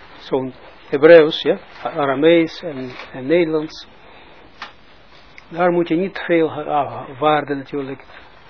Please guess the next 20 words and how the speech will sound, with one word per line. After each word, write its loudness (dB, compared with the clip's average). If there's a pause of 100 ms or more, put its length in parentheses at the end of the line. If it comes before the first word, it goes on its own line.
Je -6
moet, 0
dat -6
moet -4
voor -6
jou 0
niet -2
absolute, -6 (380)
het -12
absolute -6
zijn. -6 (500)
Want -8
dat -2
is, -4
moeten 0
we 0
nog 0 (360)
verwijzigen, 0
die, -6 (240)
die -8